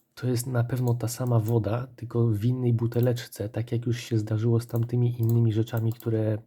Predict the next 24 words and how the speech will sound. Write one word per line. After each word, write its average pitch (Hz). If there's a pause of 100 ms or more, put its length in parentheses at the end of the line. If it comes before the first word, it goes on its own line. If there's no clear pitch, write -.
(100)
poprzednio 113
robiłem 107
na, 104 (680)
na 117
tamtym 113
filmie. 104 (400)
Spring 127
Edition, 123
czyli 120
edycja 117
wiosenna, 113 (1300)
bo 110
jesień 110
to 110
jest -
autumn. 110 (760)
Ale 113
wracając, 110
jakie 117
są 117
nuty 117
zapachowe 110
tego 95
zapachu? -